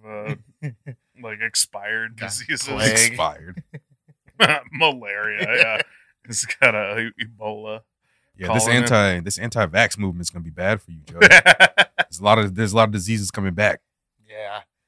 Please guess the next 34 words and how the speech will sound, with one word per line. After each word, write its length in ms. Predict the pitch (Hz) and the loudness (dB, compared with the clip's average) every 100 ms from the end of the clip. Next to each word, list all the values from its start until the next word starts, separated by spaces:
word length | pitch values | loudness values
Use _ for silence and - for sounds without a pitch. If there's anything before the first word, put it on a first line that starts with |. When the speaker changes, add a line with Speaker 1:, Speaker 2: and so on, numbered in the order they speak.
| _ _ | _ _
Speaker 2:
Well, 260 | 123 135 | -2 0
you 120 | 127 151 | 0 -2
know, 120 | 151 | -2
the 80 | 131 | -4
tuberculosis 640 | 151 143 151 143 160 127 | -6 -2 -2 0 -2 -2
shot 300 | 123 135 117 | -4 -2 -4
didn't 200 | 120 113 | -8 -12
fucking 340 | - 107 101 | -8 -8 -10
work. 240 | 104 113 131 - 120 - - - | -12 -12 -12 -8 -6 -6 -8 0
Speaker 1:
<laughs> 540 | 196 185 190 185 180 - _ - _ _ _ _ | 6 8 10 8 6 0 _ -20 _ _ _ _
Well, 120 | 147 | 2
how 120 | 180 220 | 4 4
long 120 | 226 | 0
is 80 | 226 | -4
it 60 | |
supposed 220 | 214 226 131 | -8 -10 -12
to 40 | |
last 280 | 113 202 - | -16 -16 -18
for? 180 | 226 226 - | -20 -12 -6
Speaker 2:
I 140 | 110 | -6
don't 180 | - 90 | -8 _
know, 220 | 107 110 | -18 -16
but 80 | 110 | -16
it's, 140 | 110 | -16
it's 160 | 135 - | -8 -6
super 240 | - 156 | -4 -6
T 200 | 131 135 | -10 -10
B 60 | 117 | -2
Speaker 1:
Not 160 | 120 139 | 0 4
Speaker 2:
now, 100 | 139 | 4
Speaker 1:
long 160 | 160 | 2
Speaker 2:
right? 80 | 156 | 2
Speaker 1:
enough, 320 | 147 180 180 120 | 2 0 -2 -6
evidently. 580 | 127 117 147 180 113 | -8 -6 -8 -10 -18